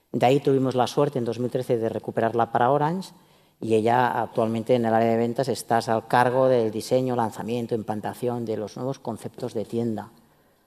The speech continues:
lo cual es, lo cual es muy divertido de ver para los que nos gustan las tiendas, ¿no?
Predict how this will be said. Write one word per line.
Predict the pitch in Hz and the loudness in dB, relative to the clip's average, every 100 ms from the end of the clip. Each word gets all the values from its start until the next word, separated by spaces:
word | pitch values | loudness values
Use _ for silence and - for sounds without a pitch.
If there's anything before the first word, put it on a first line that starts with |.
| _ - | _ -14
lo | 104 | -8
cual | - 113 | -4 -2
es, | 117 - - - _ _ _ _ | -2 -6 -14 -20 _ _ _ _
lo | - | -10
cual | - 120 | -2 -2
es | 113 - | -2 -6
muy | 110 104 110 113 | -10 -6 -2 0
divertido | 113 101 117 113 | 0 0 -2 0
de | 110 | 2
ver | 123 | 0
para | - 104 | 0 -2
los | 104 | -4
que | - 107 | -6 -8
nos | 101 | -6
gustan | 98 107 120 113 | -6 -4 -2 -2
las | 104 - | -4 -4
tiendas, | 113 104 98 | -6 -4 -6
¿no? | 98 | -6